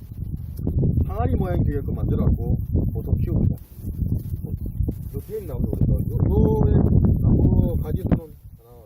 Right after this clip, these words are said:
둘, 셋, 넷, 다, 여, 일곱, 여덟, 아홉, 열, 열하나, 열둘, 열셋, 열넷, 열다, 열여섯, 열여덟 개 정도 됩니다. 요것도 주축 가지 개수도 농가마다 다 다릅니다. 다 다르기 때문에 어, 어느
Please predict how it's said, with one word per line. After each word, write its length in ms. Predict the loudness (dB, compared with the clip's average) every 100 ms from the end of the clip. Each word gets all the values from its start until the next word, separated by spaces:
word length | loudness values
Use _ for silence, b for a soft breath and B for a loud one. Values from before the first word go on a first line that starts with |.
| -18
둘, 320 | -12 -4 -2 0 -2 -4
셋, 120 | -4 -6
넷, 140 | -6
다, 140 | -4
여, 180 | -4 0
일곱, 320 | 0 0 -2 -4
여덟, 160 | -6
아홉, 260 | -8 -8 -6 -4
열, 120 | -6 -8 -16
열하나, 300 | -16 -16 -18 -20 -20 _ _
열둘, 260 | -20 -20
열셋, 180 | -20 -16
열넷, 180 | -16 -16
열다, 280 | -16 -16 -16
열여섯, 320 | -12 -4 -2
열여덟 180 | -2 -2
개 80 | -4
정도 160 | -6
됩니다. 260 | -6 -6 -4 -6 -6 -4 -2 -2 -4 -6 -6 -10 -16 -14 -10 -10 -4
요것도 560 | -2 -2 -2 -4 -8 -14 -20 -20 -20
주축 200 | -16 -12
가지 220 | -12 -10
개수도 540 | -12 -10 -6 -4 -4
농가마다 420 | -6 -6 -6 -8
다 140 | -6 -2
다릅니다. 420 | -2 0 -2 -2 -2
다 100 | -2
다르기 220 | 0 0
때문에 320 | 0 2 2 4 4 4 4 2 2 2 0 0 0 2 4 4 0 -2 -2
어, 280 | 0 -2 0 2
어느 360 | 4 4 0